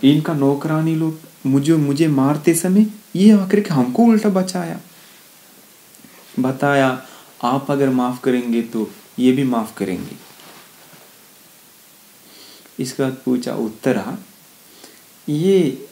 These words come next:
श्री माँ, गरम तेल आपका सिर में गिराते समय आपका मन में क्या आया?" उत्तरा बताया, "भगवान, हम ऐसे सोचे हैं, ये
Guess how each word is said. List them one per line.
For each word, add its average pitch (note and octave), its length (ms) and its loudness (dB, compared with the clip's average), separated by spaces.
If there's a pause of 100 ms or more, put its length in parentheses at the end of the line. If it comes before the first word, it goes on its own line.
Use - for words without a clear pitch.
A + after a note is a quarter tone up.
(600)
श्री D#3 360 4
माँ, A#2 480 -4
गरम E3+ 520 0
तेल C#3 540 0 (360)
आपका A#2+ 340 -2
सिर B2+ 380 2
में C#3 260 -2 (360)
गिराते A#2+ 480 -2
समय G#2+ 260 -4
आपका E3 340 -6
मन B2+ 180 -2
में A2+ 160 -2
क्या G2+ 260 -6
आया?" E2+ 240 -10 (840)
उत्तरा A2 320 -6
बताया, G2+ 360 -6
"भगवान, G2 540 -4 (880)
हम C#3+ 200 -4
ऐसे G#2+ 260 -2
सोचे - 360 -8
हैं, - 200 -16 (1200)
ये F#3 580 6